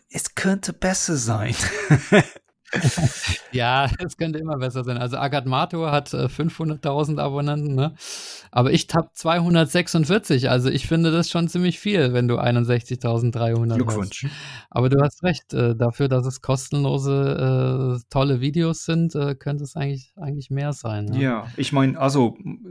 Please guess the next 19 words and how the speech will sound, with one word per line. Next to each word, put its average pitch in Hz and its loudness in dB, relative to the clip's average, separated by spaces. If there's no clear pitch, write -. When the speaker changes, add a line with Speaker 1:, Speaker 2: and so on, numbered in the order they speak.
Speaker 1:
ehrlich 143 -4
gesagt, 131 -4
ich 190 -6
finde 160 -4
das - -8
so, 131 -4
ja, 110 -4
sechzigtausend 127 -6
Abonnenten, 123 -4
das 190 -6
finde 160 -8
ich - -10
relativ 139 -6
klein 110 -6
zum 113 -6
Ge-, - -10
Vergleich 117 -4
mit 123 -8
anderen, 123 -4